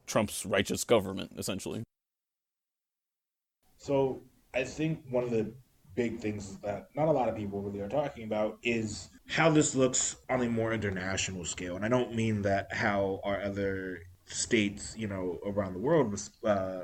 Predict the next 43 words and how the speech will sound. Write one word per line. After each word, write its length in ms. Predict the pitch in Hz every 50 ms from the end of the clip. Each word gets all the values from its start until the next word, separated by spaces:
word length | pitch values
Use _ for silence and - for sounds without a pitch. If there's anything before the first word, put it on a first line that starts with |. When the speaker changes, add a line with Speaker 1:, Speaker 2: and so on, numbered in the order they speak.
| - -
Speaker 2:
responding 500 | 101 101 - - 165 180 208 208 180 156
to 140 | - 120 117
it 140 | 110 - -
so 140 | 127 127
much 240 | 123 123 120 120 -
as 180 | 117 117 110 110
how 200 | 110 123 139 151
does 180 | 151 131 -
it 80 | 156 - - 113
make 240 | 113 110 107 -
America 460 | 107 104 104 104 101 101 95 - - 107
look 260 | 135 156 139 - -
and 240 | 104 104 104 98 101
what 240 | 113 120 113 104
is 140 | 113 110 98
this 180 | 107 110 107 -
gonna 240 | - 113 107 101 95
do 580 | 92 - 110 110 110 104 104 101 98 98 101 - _ _ _ _ _ -
to 140 | - - 180
American 440 | 170 156 151 147 143 131 131 117 110
foreign 260 | - 120 120 117 104
policy 480 | - 123 107 104 101 98 92 - 98 98
in 60 | 92
the 100 | 90 82
future, 420 | - 95 92 85 80 - - - - _ - - _
right? 340 | 98 98 95 92 90 82 - - _
<clears throat> 380 | - - - - - - _ _
And 160 | 110 117 117 117
the 60 | 110
reality 380 | 113 127 131 135 135 131 135
of 100 | 127 123
the 40 | 120
situation 520 | 123 110 - 110 107 107 101 - - 95 98
is, 360 | 98 98 95 92 90 - - - - - - - - _ -
I 120 | 120 117
think 120 | 120 123 123
a 40 |
lot 240 | 107 107 113 110 110
of 80 | 104 107
American, 640 | 107 107 104 104 104 101 98 101 107 98 98 98 - -
America's 420 | 113 117 120 113 110 110 104 90 85
vassal 460 | 82 98 92 92 92 - - 101 92
states 640 | 80 - - 87 87 82 80 - _ - - - -